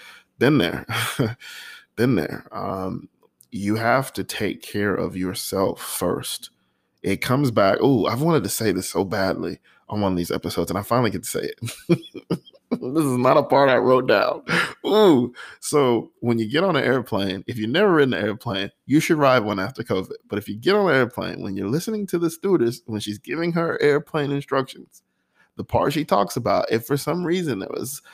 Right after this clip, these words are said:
you know, the cabin loses pressure and the oxygen mask pops down, secure your oxygen mask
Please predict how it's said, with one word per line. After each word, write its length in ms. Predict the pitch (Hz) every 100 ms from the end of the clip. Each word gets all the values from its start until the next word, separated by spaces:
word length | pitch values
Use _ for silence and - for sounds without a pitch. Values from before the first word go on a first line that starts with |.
| - _
you 120 | 107
know, 260 | 104 98 98
the 160 | - -
cabin 420 | - 117 123 131
loses 280 | 135 139 147
pressure 520 | - 160 - - - _ _ _
and 180 | - 92
the 60 | 95
oxygen 480 | 92 117 120 131 135
mask 320 | 135 139 -
pops 280 | 143 139 151
down, 300 | 160 170 - _ _ _ - _ _ -
secure 580 | - 107 - - 131
your 200 | 139 131
oxygen 500 | 120 147 147 131 113
mask 480 | 92 90 - - -